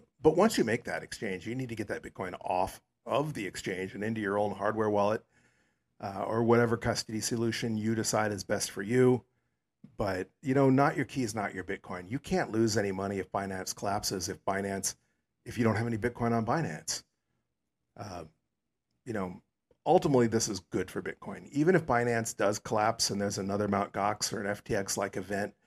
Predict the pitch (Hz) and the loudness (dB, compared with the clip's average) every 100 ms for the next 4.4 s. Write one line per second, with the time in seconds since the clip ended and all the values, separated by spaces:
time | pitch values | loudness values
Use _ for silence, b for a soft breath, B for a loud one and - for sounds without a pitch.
0 | _ _ _ _ _ 107 113 139 180 202 | _ _ _ _ _ -12 -2 2 4 4
1 | - - - 95 120 110 - 104 95 104 | 6 4 4 -4 -2 -2 -4 -6 -4 -6
2 | - 113 - 120 117 120 - 110 101 110 | -4 -4 0 0 0 -6 -8 -6 -6 -6
3 | 107 127 123 107 160 139 98 98 104 117 | -4 -4 -4 0 0 0 -2 -4 -2 2
4 | 160 147 80 - | 4 2 0 -6